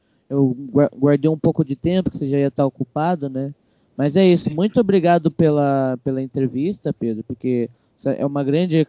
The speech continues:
Speaker 1: é uma gratidão enorme. Fique com Deus. E para o pessoal do podcast, que gostaria de ouvir mais entrevistas, que se, que atualize, seja atualizado,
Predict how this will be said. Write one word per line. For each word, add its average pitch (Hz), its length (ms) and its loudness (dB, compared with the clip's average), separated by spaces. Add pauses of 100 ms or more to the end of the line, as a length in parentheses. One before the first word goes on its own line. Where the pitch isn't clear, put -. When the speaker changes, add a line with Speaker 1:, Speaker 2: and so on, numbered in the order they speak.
(100)
Speaker 1:
é - 80 -6
uma 143 140 -2
gratidão 143 380 0
enorme. 180 720 0 (600)
Fique 185 220 4
com 202 220 2
Deus. 190 960 -2 (180)
E 139 480 2 (100)
para 156 100 0
o - 20 0
pessoal 170 480 2
do 185 100 0
podcast, 160 720 0
que 139 200 -4 (400)
gostaria 147 360 0
de 139 80 0
ouvir 151 160 2
mais 151 220 -4
entrevistas, 147 640 -2
que - 100 -20
se, 160 460 -6 (340)
que 160 60 0
atualize, 170 1000 2
seja 170 280 0
atualizado, 160 840 2